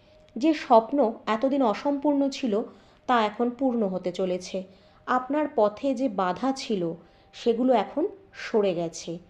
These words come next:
আপনার জীবনে শান্তি ও সমৃদ্ধির প্রবাহ ঘটবে। আপনি এতদিন যে সংগ্রাম করেছেন, তার ফল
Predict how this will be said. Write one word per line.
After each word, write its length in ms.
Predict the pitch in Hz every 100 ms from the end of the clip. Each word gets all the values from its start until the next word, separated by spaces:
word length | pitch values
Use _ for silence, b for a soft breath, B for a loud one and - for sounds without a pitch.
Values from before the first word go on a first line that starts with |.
| b b -
আপনার 360 | 202 202 208 208
জীবনে 340 | 185 208 220 240 240
শান্তি 440 | - 214 226 226 277
ও 80 | 277 277
সমৃদ্ধির 720 | - 208 214 220 185 220 240
প্রবাহ 320 | 233 208 220 220 208
ঘটবে। 420 | 180 165 - 180 185 B B B
আপনি 280 | 196 202 220
এতদিন 360 | 226 226 233 247 220
যে 140 | 262
সংগ্রাম 420 | 269 254 254 269 269
করেছেন, 480 | 262 247 262 302 320 - B B B _
তার 140 | 262 262
ফল 320 | 262 269 247